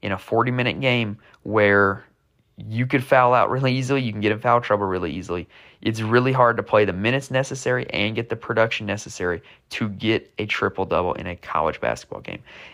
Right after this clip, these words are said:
In that triple-double, he had forty-eight fantasy points, and he also has another fifty-two point fa-, fifty-two fantasy point performance this season. And so you're looking at a guy with a massive ceiling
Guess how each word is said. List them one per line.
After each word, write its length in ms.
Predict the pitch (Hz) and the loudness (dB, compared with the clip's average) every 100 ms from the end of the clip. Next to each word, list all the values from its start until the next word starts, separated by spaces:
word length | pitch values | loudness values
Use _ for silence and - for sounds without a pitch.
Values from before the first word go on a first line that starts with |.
| - | -2
In 140 | 135 | 2
that 140 | 147 139 | 4 4
triple-double, 480 | 147 127 131 127 | 2 2 4 4
he 60 | 131 | 2
had 160 | 104 - | 0 2
forty-eight 400 | 117 120 113 - | 0 2 0 -2
fantasy 320 | 113 120 113 | -4 -4 -8
points, 340 | 113 113 120 - - - | -6 -6 -6 -16 -20 -6
and 120 | 107 | 0
he 80 | 110 | 2
also 240 | 120 120 | 2 2
has 100 | 113 | 2
another 240 | 101 104 | 2 2
fifty-two 600 | 113 - 117 107 104 - 127 | 2 0 -4 -4 -6 -4 -2
point 320 | - 123 - | -2 -4 -4
fa-, 140 | - - | -10 -10
fifty-two 500 | _ 127 127 104 120 | _ -4 -4 -4 -4
fantasy 400 | 110 131 131 127 | 0 0 0 -4
point 260 | 110 110 - | -4 -4 -4
performance 500 | - 104 104 101 - | -6 -4 -4 -4 -6
this 180 | - - | -8 -6
season. 340 | 143 151 165 - - - - | -4 -4 -6 -8 -20 -16 -2
And 160 | 117 | 0
so 160 | 113 120 | 4 4
you're 180 | 117 135 | 4 4
looking 260 | 139 139 | 4 2
at 120 | 120 113 | 0 2
a 40 | |
guy 200 | 110 104 | 4 4
with 160 | 87 - | 4 0
a 80 | |
massive 560 | 82 98 104 123 - - | -2 0 2 2 0 -6
ceiling 420 | - 123 120 120 | -2 -2 -2 -4